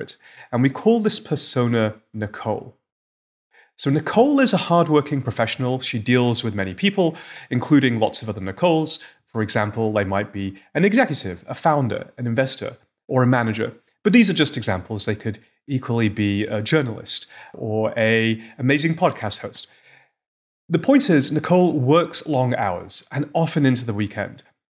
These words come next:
They consider themselves very busy and they wish they had more time. Now, they're productive. They're also self-aware enough to realize they could be better. And they spend a lot of their day in email.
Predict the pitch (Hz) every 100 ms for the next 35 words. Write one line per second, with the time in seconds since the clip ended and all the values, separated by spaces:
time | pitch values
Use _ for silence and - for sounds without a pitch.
0 | - 139 147 147 139 160 143 135 135 117
1 | 107 95 90 180 175 180 160 127 123 113
2 | 117 127 - 110 - 104 98 98 95 -
3 | 107 - 120 _ _ _ _ _ 117 104
4 | 110 - 156 262 - 147 190 - - -
5 | - - - 147 160 143 120 143 113 113
6 | 104 165 190 120 120 - 120 120 110 110
7 | 104 107 - - 110 104 101 95 - -
8 | _ - - - - - 117 131 147 -
9 | 190 180 147 123 120 107 101 98 95 87
10 | 90 92 -